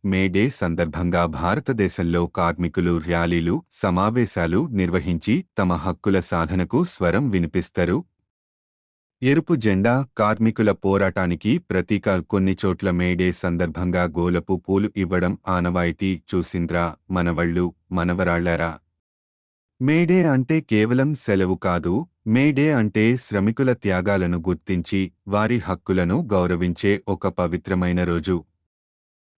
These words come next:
ఈ రోజు వారు సాధించిన విజయాలను గుర్తించడమే కాక, ఇంకా మెరుగైన కార్మిక హక్కుల కోసం శ్రమించాల్సిన అవసరాన్ని కూడా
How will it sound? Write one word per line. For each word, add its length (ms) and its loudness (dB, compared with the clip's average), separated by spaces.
ఈ 140 4
రోజు 300 4
వారు 300 2
సాధించిన 540 0
విజయాలను 640 0
గుర్తించడమే 680 0
కాక, 240 -2
ఇంకా 320 4
మెరుగైన 480 4
కార్మిక 420 2
హక్కుల 420 0
కోసం 260 0
శ్రమించాల్సిన 840 2
అవసరాన్ని 500 0
కూడా 300 0